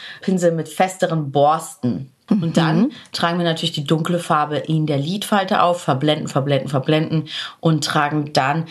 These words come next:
Speaker 1: die hellere Farbe aufs bewegliche Lid. Und ja, also Pinsel und Verblenden ist das A und O in dem Fall.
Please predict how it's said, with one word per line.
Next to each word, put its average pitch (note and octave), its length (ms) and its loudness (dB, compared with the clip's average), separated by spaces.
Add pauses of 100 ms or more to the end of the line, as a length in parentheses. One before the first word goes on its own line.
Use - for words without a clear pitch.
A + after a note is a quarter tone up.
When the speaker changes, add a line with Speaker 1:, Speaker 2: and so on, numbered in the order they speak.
(220)
Speaker 1:
die D#3+ 80 4
hellere E3 340 0
Farbe C#3+ 520 0 (360)
aufs F3 280 -2
bewegliche D#3 640 0
Lid. C3+ 400 0 (320)
Und E3+ 240 0
ja, C#3+ 160 -2 (200)
also D3 280 -2
Pinsel G#3+ 540 0
und F#3 220 2
Verblenden D#3+ 520 0
ist - 180 -4
das - 140 -2
A C#3 160 2
und C3 240 -2
O B2 80 4
in C3 100 2
dem C3+ 180 -8
Fall. - 240 -10